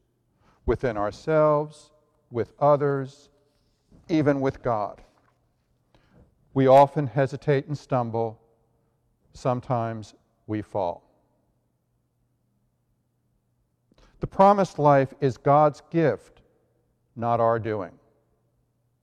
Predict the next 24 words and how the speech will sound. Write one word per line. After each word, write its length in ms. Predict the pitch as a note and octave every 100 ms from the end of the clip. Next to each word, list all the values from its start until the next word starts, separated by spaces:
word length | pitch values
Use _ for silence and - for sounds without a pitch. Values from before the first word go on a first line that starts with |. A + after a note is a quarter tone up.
| _ _ _ _ _ _ _ _ _
Paul 260 | - C3+ B2
tells 400 | - C#3 B2+ A#2
us 320 | C3 A#2 -
we 160 | A#2+ A#2
groan 580 | G#2 A2 B2+ C#3 C#3+ -
inwardly 600 | D3 D3 C3 B2 G#2 A2+
as 200 | A2 G#2
we 140 | A#2+ A2+
wait 380 | G#2 A2+ B2 -
for 260 | - A#2+
adoption. 580 | A#2+ A#2 G#2+ - - F2+ _ _ _ _ _ _ _ _ _ _ _ -
We 220 | B2+ C3+
are 180 | C3+ C3
in 380 | C#3+ C3 B2
labor 500 | A#2+ C3+ C#3+ G#2+ D#2+ - _ _ _ _ _ _ _
as 220 | A#2 G#2+
a 60 | A#2
new 280 | A2 A#2+ B2+
life 480 | A#2+ A#2 A2+ - -
is 180 | - A2
being 420 | - A2+ A2 G#2+
born. 380 | G2 G#2 F#2 E2+ - _ _ _ _ _ _ _ _ _ _ _ _ _ _ _ _ _ _
But 180 | C3+ A#2
it 180 | A#2+